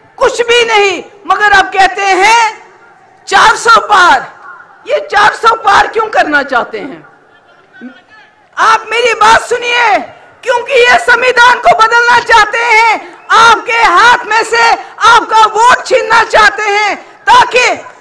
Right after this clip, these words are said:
जिस वक्त आप लोग जाग जाओ, आप इनको बाहर करना चाहो,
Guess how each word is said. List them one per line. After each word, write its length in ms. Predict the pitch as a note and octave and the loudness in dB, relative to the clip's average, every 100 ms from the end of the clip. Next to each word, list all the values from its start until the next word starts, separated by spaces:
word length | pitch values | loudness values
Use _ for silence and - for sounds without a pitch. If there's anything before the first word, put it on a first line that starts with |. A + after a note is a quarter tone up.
| - | -10
जिस 280 | A4 B4 A4 | -4 -2 0
वक्त 280 | A#4 B4 G#4+ | 0 0 0
आप 200 | G4+ G4 | 0 2
लोग 280 | A#4 A4+ | 0 0
जाग 340 | E4 G4 - - | 0 2 2 0
जाओ, 500 | A#4 A#4 G#4+ D4 - - - | 0 4 4 2 -4 -20 -4
आप 300 | F#4+ A4+ A4 | 0 2 0
इनको 380 | A4 A4+ A4+ A#4 | -4 -8 -4 -4
बाहर 340 | - F#4+ G4+ - | 0 2 2 0
करना 420 | - G#4 A4 A4 | -4 -2 0 -2
चाहो, 460 | A#4 A4 G#4+ G4 | 2 4 4 4